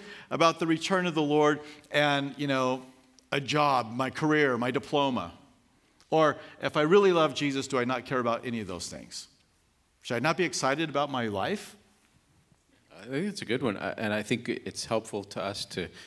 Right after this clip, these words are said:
Speaker 2: confess that there is some tension in the Scripture between that. The, I mean, the Lord calls us to give ourselves to Him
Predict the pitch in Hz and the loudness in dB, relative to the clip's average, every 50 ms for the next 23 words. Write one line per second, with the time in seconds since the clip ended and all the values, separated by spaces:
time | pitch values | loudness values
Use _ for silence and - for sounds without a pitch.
0 | - _ - - 110 92 - - 104 101 101 - - 101 87 - 90 85 82 95 | -20 _ -8 -6 -6 -6 -4 -4 -6 -4 -4 -4 -6 -6 -6 -6 -6 -6 -6 -6
1 | 107 - - 120 117 117 - 135 131 131 - 160 156 160 156 - - - _ _ | -6 -4 -4 -6 -4 -4 -4 -4 -4 -4 -4 -4 -4 -4 -6 -10 -16 -20 _ _
2 | - 151 151 151 147 - - 165 165 - 165 160 151 147 - - 160 160 160 165 | -6 -6 -4 -6 -6 -6 -6 -6 -4 -4 -4 -4 -4 -6 -6 -6 -4 -4 -2 -4
3 | 170 175 - 107 110 - 98 104 101 98 101 107 113 113 113 - - 117 113 117 | -4 -2 -2 -2 -2 -2 -4 -6 -6 -4 -2 -2 -2 -2 -2 -6 -6 -4 -2 -2
4 | 110 - - 113 98 - - - - - - - - - _ - - 113 107 90 | -2 -2 -4 -4 -4 -4 -6 -8 -12 -16 -18 -18 -20 -16 _ -6 -4 -4 -4 -4
5 | 87 - 104 107 98 98 104 101 98 - - 104 98 101 101 - - - 110 95 | -4 -2 -2 -2 0 -2 -4 -4 -6 -6 -6 -6 -4 -4 -6 -6 -6 -6 -6 -6
6 | - 107 92 87 | -4 -6 -8 -8